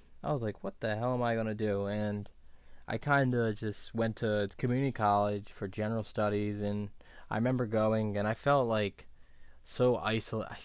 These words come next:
tried, I don't know, I tr-, I, I would say I tried to, like, be social, and I met some people that were cool, and there's probably, like, one kid that I s-, like, s-, will see around, you know, the area, and I'll be like, "Yo, what's up?" Um,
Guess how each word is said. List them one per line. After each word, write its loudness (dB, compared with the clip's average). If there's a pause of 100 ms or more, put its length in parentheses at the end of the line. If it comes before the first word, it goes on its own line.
tried, 0
I -4
don't 0
know, 0
I 0
tr-, -8
I, -2
I -2
would -4
say 0
I 0
tried 0
to, -2
like, -4
be -4
social, -4
and -2
I -2
met -4
some -8
people -8
that -2
were -8
cool, -6 (800)
and -4
there's 0
probably, 2
like, -4
one 0
kid -2
that 0
I 0
s-, -6
like, -4
s-, -10
will -4
see 0
around, 0
you -2
know, -2
the -2
area, 0
and -2
I'll 0
be -4
like, -4
"Yo, -2
what's -6
up?" -2 (680)
Um, -2